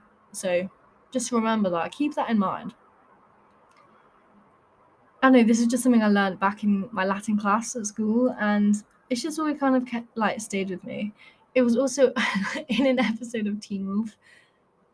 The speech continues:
uh, of Teen Wolf, which I think stuck with me more because Tyler Posey was in, obviously in that episode, so maybe that's where I remember it. <laughs>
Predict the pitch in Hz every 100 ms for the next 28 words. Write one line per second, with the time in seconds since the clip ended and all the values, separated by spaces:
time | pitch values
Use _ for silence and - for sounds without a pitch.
0 | 220 208 - 202 - 214 208 175 190 -
1 | 214 170 - - 202 214 202 - 175 -
2 | 190 180 175 247 - - - _ - _
3 | _ - 196 208 196 185 - - _ _
4 | - - 196 202 202 208 226 226 226 240
5 | 233 214 214 208 208 220 208 214 208 -
6 | 208 247 - - - - _ _ _ -
7 | 302 302 302 254 240 226 196 175 151 -
8 | - - - 233 - -